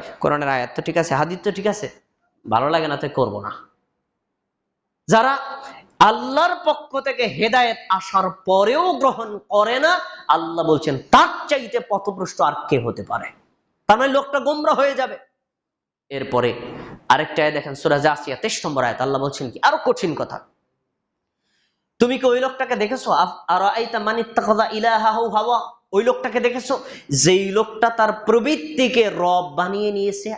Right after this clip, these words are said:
আল্লাহ বানিয়ে নিয়েছে? প্রবৃত্তিকে আল্লাহ বানানো মানে কি? আল্লাহ কোরআনে বলেছে একরকম, সে কোরআনের কথা না মান্য মন মতো আমল করে, তাহলে আল্লাহর চাইতে সে মনটাকে বেশি অগ্রাধিকার দিল, তাহলে আল্লাহ বানিয়ে, বানানো হয়ে গেল।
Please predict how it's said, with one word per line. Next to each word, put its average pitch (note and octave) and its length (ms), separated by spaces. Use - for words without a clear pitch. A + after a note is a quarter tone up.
আল্লাহ F3+ 400
বানিয়ে G#3+ 280
নিয়েছে? G#3+ 540
প্রবৃত্তিকে G3+ 480
আল্লাহ F#3+ 280
বানানো G3 260
মানে E3 220
কি? C3 220
আল্লাহ F#3+ 280
কোরআনে G#3+ 240
বলেছে G#3+ 300
একরকম, A3+ 440
সে - 140
কোরআনের G3+ 320
কথা G#3+ 200
না G3+ 180
মান্য G#3 240
মন F#3+ 200
মতো F#3+ 200
আমল E3 240
করে, A#2 220
তাহলে A3+ 160
আল্লাহর A3+ 560
চাইতে B3+ 300
সে B3 140
মনটাকে B3 580
বেশি C#4 260
অগ্রাধিকার D4 480
দিল, C4+ 180
তাহলে C#4 160
আল্লাহ D4+ 280
বানিয়ে, D4+ 220
বানানো C#4+ 300
হয়ে D4+ 200
গেল। C#4+ 180